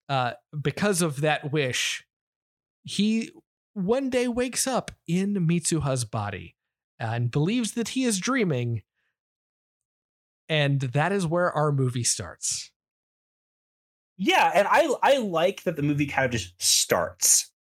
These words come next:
Speaker 2: I like that we don't have to have a whole lot of lead up. I, I really appreciate the fact the film kind of goes forward,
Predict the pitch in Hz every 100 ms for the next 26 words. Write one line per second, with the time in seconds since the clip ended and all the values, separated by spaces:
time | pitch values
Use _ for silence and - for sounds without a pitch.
0 | - 147 151 165 151 135 131 131 - 123
1 | - 120 123 107 101 117 110 104 101 98
2 | 95 - 107 107 - _ - 107 101 143
3 | 139 131 - 107 123 120 - 110 98 -
4 | 101 - 92 - 101 98 87 _ _ _
5 | _ _ _ _ _ _ - - 131 135
6 | 165 165 151 143 139